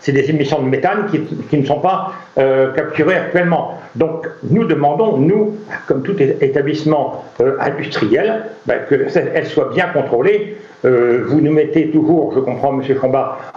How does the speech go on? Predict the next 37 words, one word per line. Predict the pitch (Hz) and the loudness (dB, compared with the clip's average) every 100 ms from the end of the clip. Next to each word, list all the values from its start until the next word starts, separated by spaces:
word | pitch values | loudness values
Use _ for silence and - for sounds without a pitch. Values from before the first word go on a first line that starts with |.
| - | -2
en | 123 | 0
épingle | 139 139 156 143 135 | 2 0 0 0 0
Châteaulin, | 165 131 123 170 214 - | -2 2 2 2 -2 0
nous | 127 156 | 2 2
le | |
déplorons. | 143 147 110 117 180 214 - - - | 2 2 4 2 4 0 -2 -10 -6
Il | 113 | 0
y | 123 | 0
a | |
quand | - 131 | 0 0
même | 156 165 - - | 2 2 -2 -2
des | - | -2
centaines | - 151 139 170 170 143 | 0 -2 0 0 0 0
de | |
méthaniseurs | 131 131 131 135 147 - | 2 2 2 2 0 -2
qui | |
fonctionnent | - 123 131 120 | -4 -2 0 0
bien | 113 | 0
en | 107 | 0
France. | 180 202 170 - - - - | 0 0 -2 -6 -14 -18 -2
Euh, | - 135 135 | 2 4 4
vous | 151 | 2
ne | 135 | 2
voulez | 165 160 | 2 2
pas | 165 | 2
voir | 156 147 175 160 | 0 2 2 4
des | 139 | 2
méthaniseurs | 151 135 151 147 143 - - _ | 2 2 0 0 -2 0 -6 _
partout, | - - 165 175 156 | -10 -4 0 2 2
euh, | 139 135 | 2 2
dans | 139 | 2
les | 143 | 0
agglomérations. | 139 123 117 - - 190 202 - - - - - | 0 0 0 0 -2 -2 -2 -12 -18 -20 -6 -4
On | - | 0
se | - | 0
charge | 151 180 147 | 0 0 2
aujourd'hui, | 127 127 117 131 | 2 2 2 0